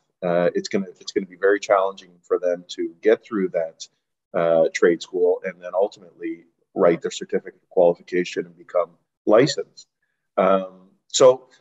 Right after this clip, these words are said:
<clears throat> that, and, and I think a part, a part of the reason we've seen, and I, I'm gonna speak specifically t-,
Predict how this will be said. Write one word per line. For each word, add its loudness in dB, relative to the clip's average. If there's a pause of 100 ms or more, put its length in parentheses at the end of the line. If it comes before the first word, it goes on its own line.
(140)
<clears throat> -20
that, 4 (220)
and, 2
and 2
I 2
think 0
a -10
part, 2
a -8
part 0
of -4
the -4
reason -8
we've -10
seen, -2
and 0
I, -8 (100)
I'm -2
gonna -4
speak -6
specifically -4
t-, -20